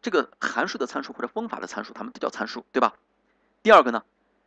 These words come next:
是函数的返回值或者方法的返回值，那么返回值也是有类型声明和限定的，对吧？第三个，第三个的话呢，那么函数就不具备了，是类里面的属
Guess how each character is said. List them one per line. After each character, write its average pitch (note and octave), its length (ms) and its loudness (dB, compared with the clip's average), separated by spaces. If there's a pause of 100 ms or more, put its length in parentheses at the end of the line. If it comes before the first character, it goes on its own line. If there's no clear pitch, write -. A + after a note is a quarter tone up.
(520)
是 B2 220 -6
函 A2+ 320 -2
数 - 100 -8
的 D3+ 80 0
返 E2+ 200 -2
回 A2 100 -8
值 - 180 -14
或 - 140 -6
者 B3+ 80 -2
方 B3 240 -4
法 A3+ 100 -2
的 G2+ 100 -6
返 - 160 -8
回 F#2+ 120 -8
值， - 300 -12
那 C#3 120 -4
么 C#3+ 100 -4
返 E2+ 280 -6
回 B2 400 -8
值 G2+ 380 -10
也 F2+ 160 -10
是 G#2 160 -12
有 E2+ 320 -14
类 A#2+ 240 -6
型 - 240 -20
声 G2 180 -12
明 E2 180 -20
和 D#2+ 80 -16
限 E2 200 -12
定 D#2+ 120 -16
的， - 140 -20 (420)
对 - 80 -4
吧？ F#2 240 -2
第 - 80 -6
三 C3 200 -2
个， - 120 -8 (840)
第 F#3 80 -10
三 F#3 180 0
个 D#3+ 80 0
的 A2+ 80 0
话 F#2 120 -8
呢， D#2+ 140 -14
那 F#2 80 -10
么 E2+ 100 -8
函 F2+ 240 -10
数 A2+ 100 -14
就 A2 60 -14
不 - 80 -16
具 G#2 100 -12
备 G#2 140 -4
了， F2 120 -6 (360)
是 F#2+ 160 -8
类 D3+ 320 0
里 E2+ 160 -16
面 F2+ 100 -14
的 G2+ 80 -8
属 - 240 -12